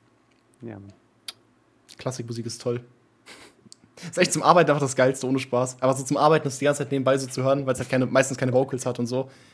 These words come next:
Speaker 2: Oder halt so, dass man nicht auf den Text achten muss oder auf irgendwas achten muss, so. Es kommt kein Drop, einfach, es ist einfach ganz entspannt nebenbei so.
Speaker 1: Ja.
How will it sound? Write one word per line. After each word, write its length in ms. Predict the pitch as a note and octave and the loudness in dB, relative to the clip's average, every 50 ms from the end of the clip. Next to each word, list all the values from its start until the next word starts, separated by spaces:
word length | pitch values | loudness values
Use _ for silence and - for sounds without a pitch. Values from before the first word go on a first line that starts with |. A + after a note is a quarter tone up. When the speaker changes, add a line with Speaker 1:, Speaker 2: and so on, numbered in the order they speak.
| _ _ - | _ _ 0
Speaker 2:
Oder 100 | C3 B2+ | 2 2
halt 100 | B2 B2 | 2 2
so, 100 | C#3 C3+ | 2 2
dass 160 | B2+ B2+ A#2+ | 2 2 2
man 60 | C3 | 2
nicht 100 | C3+ B2+ | 0 0
auf 60 | C3 | -2
den 80 | - B2 | -6 -8
Text 260 | - - B2+ - - | -12 -12 -12 -8 -8
achten 200 | B2 A#2+ - - | -8 -8 -6 -8
muss 100 | A#2+ A#2 | -10 -8
oder 80 | - B2 A#2 | -6 -6 -6
auf 40 | |
irgendwas 260 | - C#3+ C3+ C3 B2 - | -2 -2 -2 -2 -2 -2
achten 280 | B2 C3+ - - B2 | -4 -6 -6 -6 -6
muss, 160 | A#2+ A#2 - | -6 -6 -6
so. 200 | - B2 B2+ B2+ - - - - _ | -6 -6 -6 -8 -10 -20 -20 -20 _
Es 80 | - | -4
kommt 160 | - D#3 C#3+ - | -2 -2 0 0
kein 160 | - D3+ C#3+ | 0 0 2
Drop, 260 | A#2 D3 D#3 - - | 4 4 4 4 4
einfach, 220 | - C#3 C3 C3+ | 0 0 0 -2
es 60 | C3 C3+ | -2 -2
ist 80 | C#3+ | 0
einfach 200 | D#3+ E3+ E3+ E3 | 0 0 2 2
ganz 200 | E3 F3 F#3 E3+ | 2 2 2 2
entspannt 340 | D3+ C#3 - - D3 D3 C#3 | -2 -2 2 2 2 2 2
nebenbei 380 | C3+ C3 B2+ B2 B2 A#2+ B2 A#2+ | -2 -2 -2 0 0 0 0 0
so. 220 | A#2+ B2 A#2+ - - - _ _ _ _ _ _ _ - - - - - - - - - | -2 -4 -6 -8 -10 -20 _ _ _ _ _ _ _ -18 -16 -16 -16 -16 -18 -20 -14 -8
Speaker 1:
Ja. 260 | C3+ A#2+ A#2 A#2 - | -6 -4 -4 -4 -4